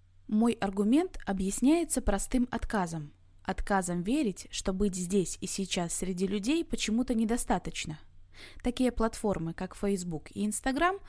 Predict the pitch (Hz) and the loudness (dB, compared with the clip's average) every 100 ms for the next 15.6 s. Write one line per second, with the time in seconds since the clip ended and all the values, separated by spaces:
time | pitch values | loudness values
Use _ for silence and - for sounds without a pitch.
0 | - - - 240 196 180 180 - 196 - | -20 -10 4 4 6 0 -2 -2 -4 -2
1 | 202 185 - - 196 202 208 180 - 165 | -2 0 -2 -2 -2 2 2 2 -2 -6
2 | 170 196 190 185 190 202 165 156 - - | -4 -2 0 0 2 2 0 -4 -6 -16
3 | - 240 240 214 220 180 - 175 185 180 | -6 -2 0 2 2 2 0 -4 -4 -2
4 | 170 165 170 - - - 220 262 269 381 | -4 -4 -6 -6 -8 -2 2 2 4 0
5 | 381 370 339 - - - 370 370 254 196 | 2 0 -2 -6 -16 -6 0 2 4 4
6 | 196 269 233 175 180 202 - 175 170 - | 6 6 4 2 0 0 0 -2 -2 -4
7 | - 180 - 175 170 165 165 254 302 285 | -2 -2 -2 -4 -2 -2 0 2 6 6
8 | 254 254 - 302 220 175 175 196 226 214 | 6 4 2 2 2 0 -2 0 0 0
9 | - 190 175 185 - 190 190 160 151 156 | -2 -2 0 -2 -2 -4 -2 -2 -6 -10
10 | - - - - - - 277 277 208 180 | -14 -20 -20 -20 -14 0 4 4 4 2
11 | 196 214 180 180 202 208 214 - 214 214 | 2 0 -2 -2 0 0 0 0 2 2
12 | 185 - - - 226 - 202 165 175 208 | 0 -2 0 0 0 2 0 2 0 0
13 | - 247 302 302 - 269 - - - - | 0 0 0 -2 0 0 0 -12 -8 2
14 | 254 226 247 240 254 240 170 185 - 175 | 4 6 4 6 6 4 4 0 0 -2
15 | 180 - 220 175 156 160 | -2 0 0 0 -4 -8